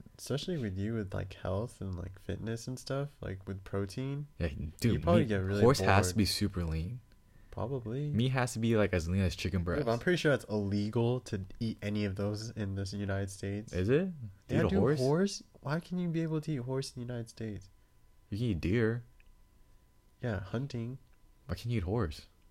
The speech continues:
Speaker 1: I don't know, but, and whales, I don't think, isn't, you can't be eating whales.
Speaker 2: I think whales would taste good,
Speaker 1: They
Speaker 2: though.
Speaker 1: probably have hella, like, mercury or, like,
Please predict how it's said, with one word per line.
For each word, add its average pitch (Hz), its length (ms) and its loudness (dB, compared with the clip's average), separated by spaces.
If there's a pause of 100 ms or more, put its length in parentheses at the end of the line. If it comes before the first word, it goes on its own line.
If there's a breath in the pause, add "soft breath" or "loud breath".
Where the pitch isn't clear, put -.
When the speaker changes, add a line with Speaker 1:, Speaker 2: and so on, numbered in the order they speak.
(320)
Speaker 1:
I 147 200 -10
don't 135 120 -4
know, 113 220 -4
but, 131 200 -4 (120)
and 107 200 -2
whales, 127 380 4
I 143 60 2
don't 156 160 0
think, 151 240 -2 (280)
isn't, 135 300 -4 (180)
you 127 100 -10
can't 175 180 -8
be 135 80 -4
eating 120 280 -4
whales. 92 120 2
Speaker 2:
I 98 40 4
think 101 160 6
whales 90 260 4
would 82 100 -4
taste 78 240 -2
good, 85 180 -4
Speaker 1:
They 147 60 0
Speaker 2:
though. 147 100 2
Speaker 1:
probably 156 220 2
have 120 120 2
hella, 135 280 0
like, 98 400 -2 (460)
mercury 104 720 -4
or, 101 320 -6
like, 104 220 -10